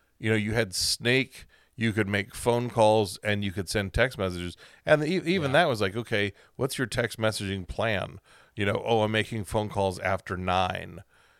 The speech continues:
Speaker 1: It was like, that was, that was the world we were living in. And it's like, when you look at where we, I mean,
Speaker 2: We've
Speaker 1: in
Speaker 2: come a
Speaker 1: less,
Speaker 2: long, long way, baby.
Speaker 1: less
Speaker 2: A
Speaker 1: than
Speaker 2: long,
Speaker 1: twenty
Speaker 2: long way.
Speaker 1: years. I mean,
Speaker 2: Yeah.
Speaker 1: that's the thing, is, like, the speed at which things are growing, because it's,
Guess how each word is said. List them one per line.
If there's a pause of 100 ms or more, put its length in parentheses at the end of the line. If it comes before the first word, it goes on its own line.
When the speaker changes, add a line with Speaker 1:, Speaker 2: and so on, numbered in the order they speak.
(200)
Speaker 1:
It
was
like,
that
was,
that
was
the
world
we
were
living
in. (240)
And
it's
like,
when
you
look
at
where
we,
I
mean, (120)
Speaker 2:
We've
Speaker 1:
in
Speaker 2:
come
a
Speaker 1:
less,
Speaker 2:
long,
long
way,
baby.
Speaker 1:
less
Speaker 2:
A
Speaker 1:
than
Speaker 2:
long,
Speaker 1:
twenty
Speaker 2:
long (100)
way.
Speaker 1:
years. (580)
I
mean,
Speaker 2:
Yeah.
Speaker 1:
that's
the
thing,
is,
like,
the
speed
at
which
things
are
growing, (300)
because
it's,